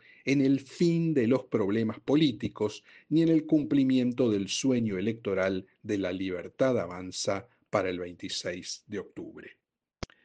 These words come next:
La ayuda de Trump podría considerarse así como indispensable, pero no suficiente.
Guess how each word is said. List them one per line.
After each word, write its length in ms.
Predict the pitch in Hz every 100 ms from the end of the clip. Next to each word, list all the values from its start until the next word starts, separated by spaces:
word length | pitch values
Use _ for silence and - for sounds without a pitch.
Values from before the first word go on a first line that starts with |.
| _ _ _ _
La 180 | 123 120
ayuda 640 | 107 143 135 131 131 131 -
de 140 | 98
Trump 480 | - 139 127 120 120 - _ _ _
podría 560 | 185 175 175 190 185 170
considerarse 840 | 160 143 - 127 127 120 117 -
así 380 | 104 - 92 - _ _ _
como 400 | 120 107 98 101 - -
indispensable, 1160 | 117 104 101 - 92 92 139 135 123 98 85 _ _ _ _ -
pero 240 | 131 117
no 220 | 107 107
suficiente. 920 | 104 113 - 104 - 90 85 - -